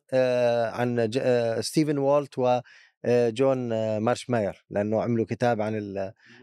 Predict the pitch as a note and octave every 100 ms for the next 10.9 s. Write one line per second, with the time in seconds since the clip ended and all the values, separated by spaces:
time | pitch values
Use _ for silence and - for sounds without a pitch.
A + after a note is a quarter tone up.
0 | - A#2+ A#2 A2 D3 C#3 C#3+ C#3 C3+ B2+
1 | C3 C#3+ - C3+ B2 B2+ A#2+ A2+ G#2 G2
2 | G2+ - E2 E2 G#2+ B2 A#2 A#2 A#2 G#2
3 | A#2+ A2+ A2+ G#2+ B2+ C3 B2+ A#2 A2+ A#2+
4 | A#2 A#2 A2 G2 F2+ - _ _ - -
5 | _ A#2+ B2 E3+ F#3+ F#3+ E3 G3 - D3+
6 | G#2+ G#2 A2 C3 C3+ C#3 D#3 E3 D#3 -
7 | D#3+ C#3+ E3 C#3 C#3+ - F#3 F3+ D3 A2+
8 | B2 C#3 B2+ C3+ C#3 - C#3 - - _
9 | D3 C#3+ C#3+ - B2 A#2 G#2+ G#2+ G#2 A#2+
10 | C3 C3 C3+ C3 C3 A2 G2+ G2